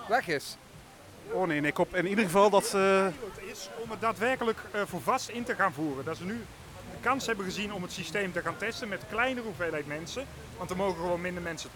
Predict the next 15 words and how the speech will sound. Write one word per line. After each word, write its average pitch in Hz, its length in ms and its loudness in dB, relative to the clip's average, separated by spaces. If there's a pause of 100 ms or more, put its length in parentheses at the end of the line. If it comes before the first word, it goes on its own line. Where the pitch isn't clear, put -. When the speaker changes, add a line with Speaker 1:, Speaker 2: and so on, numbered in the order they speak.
(120)
Speaker 3:
park 185 160 -6
in. 262 140 -8 (680)
En 196 80 -8
dat 214 120 2
ze 202 60 -6
gaan 196 180 -2
kijken 254 300 4
of 170 80 -6
dat 185 160 2
dit 156 180 -4
werkt. 220 360 0
En 208 160 -6
zometeen, 208 480 0
wanneer 190 460 0
de 165 160 0